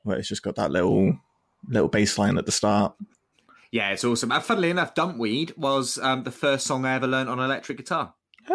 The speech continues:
Speaker 1: Ah. That's
Speaker 2: There
Speaker 1: a
Speaker 2: you
Speaker 1: fun
Speaker 2: go.
Speaker 1: one to
Speaker 2: That's
Speaker 1: learn.
Speaker 2: it's, yeah, it's super easy as well, but, uh, you feel good 'cause that do, do, do, do, do, do, do, do.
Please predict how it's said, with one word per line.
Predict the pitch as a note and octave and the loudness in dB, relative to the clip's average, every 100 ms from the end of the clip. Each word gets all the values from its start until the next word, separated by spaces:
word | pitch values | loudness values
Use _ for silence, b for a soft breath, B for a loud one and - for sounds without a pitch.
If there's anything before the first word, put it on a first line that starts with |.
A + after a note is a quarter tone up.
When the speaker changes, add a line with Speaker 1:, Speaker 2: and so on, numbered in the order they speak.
| B4 A3+ | 0 0
Speaker 1:
Ah. | A#2 - _ _ _ _ _ _ _ _ _ _ _ - | -2 -6 _ _ _ _ _ _ _ _ _ _ _ -4
That's | - | 0
Speaker 2:
There | A#2 | 2
Speaker 1:
a | |
Speaker 2:
you | C#3 | 4
Speaker 1:
fun | C#3 | 4
Speaker 2:
go. | |
Speaker 1:
one | D#3 D#3+ | 4 4
to | D3+ | 4
Speaker 2:
That's | F3 | 4
Speaker 1:
learn. | G3 F#3+ - _ _ | 4 2 -2 _ _
Speaker 2:
it's, | C3+ - | -14 -2
yeah, | D#3 C#3+ | 0 0
it's | A#2 | 0
super | - D#3+ A2 | 2 2 2
easy | B2+ A#2 G2 | 2 2 -2
as | F#2+ | -2
well, | A#2 G#2 F2+ | 0 0 0
but, | A2+ - | -2 0
uh, | A2 A2 | -2 -2
you | A#2 A#2+ B2+ | 0 -2 0
feel | D3 A#2+ | 2 2
good | A#2+ B2 | 2 0
'cause | F2 | 0
that | A2 F#2+ | -4 -2
do, | G#2+ A2 A2+ | 0 2 0
do, | D3 | 0
do, | F#3+ | -2
do, | E3+ | -2
do, | B2+ B2 A#2+ | 0 0 0
do, | A#2+ A2 F2+ F#2 | 0 0 0 0
do, | C3 A#2+ | 0 0
do. | G2 | -2